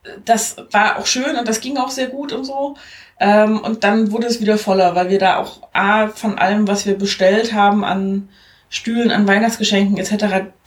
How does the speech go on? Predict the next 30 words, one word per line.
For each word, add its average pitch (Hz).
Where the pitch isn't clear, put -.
große 214
Kartons 220
gelagert 247
haben. 240
Wie 208
gesagt, 202
die 196
Lego-Kartons 226
lagerten 214
da 214
alle 208
noch 214
und 214
so. 202
Ähm, 196
und 208
Kartons 240
haben 254
halt 233
den 220
Vorteil, 254
wenn 202
man 226
sie 208
halbwegs 220
vernünftig 220
stapelt, 240
dass 202
die -
aufgeräumt 196